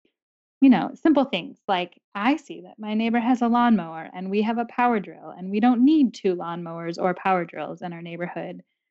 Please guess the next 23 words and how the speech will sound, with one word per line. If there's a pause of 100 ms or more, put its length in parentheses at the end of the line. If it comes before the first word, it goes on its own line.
(140)
So
how
can
we
ask
and
borrow
and
share? (600)
You
know,
can
we
take
that
risk (100)
of
asking
a
neighbor
for
an
egg